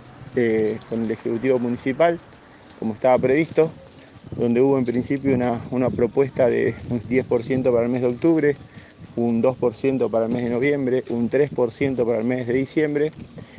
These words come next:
y un cinco por ciento para el mes de, de febrero. Bueno, el cual, eh, acumulado, porque es porcentaje de porcentaje, hacía un poco más de un veinte por ciento.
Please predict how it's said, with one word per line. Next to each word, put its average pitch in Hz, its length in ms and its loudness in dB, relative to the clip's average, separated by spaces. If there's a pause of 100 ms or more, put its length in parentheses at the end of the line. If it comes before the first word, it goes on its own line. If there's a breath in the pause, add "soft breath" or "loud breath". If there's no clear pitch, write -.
(120)
y 123 80 -2
un 131 160 2
cinco 160 480 0
por 131 220 2
ciento 147 580 0 (160)
para 117 160 4
el 120 80 2
mes 127 180 0
de, 117 340 2 (680 loud breath)
de - 160 -4
febrero. 131 480 4 (720 loud breath)
Bueno, 117 240 0 (200)
el 113 140 0
cual, 131 320 4 (680)
eh, 117 180 4
acumulado, 143 680 4
porque 113 260 -2
es - 40 -8
porcentaje 120 600 0
de 120 80 2
porcentaje, 123 560 0
hacía 123 320 2
un 113 180 -4
poco 123 220 0
más 123 140 -2
de 120 60 -2
un 113 80 0
veinte 113 280 0
por 110 200 0
ciento. 107 300 -2